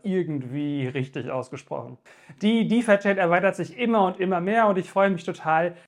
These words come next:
dass sich immer mehr Nutzer mit Fremdsprachenkenntnissen oder natürlich auch den nativen Sprachen finden,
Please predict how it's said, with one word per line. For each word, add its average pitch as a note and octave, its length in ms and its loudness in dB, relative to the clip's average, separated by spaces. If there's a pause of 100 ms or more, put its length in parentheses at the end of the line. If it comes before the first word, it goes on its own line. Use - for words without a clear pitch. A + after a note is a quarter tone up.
(100)
dass F#3 220 0
sich A3 180 -2
immer A#3+ 160 4
mehr G#3+ 160 2
Nutzer G#3+ 240 0
mit F#3+ 160 0
Fremdsprachenkenntnissen F#3 1200 0
oder F3+ 200 2
natürlich E3+ 480 0
auch D3+ 140 -2
den C3+ 320 -6
nativen D3 440 -2
Sprachen D3+ 400 -2
finden, E3+ 460 -6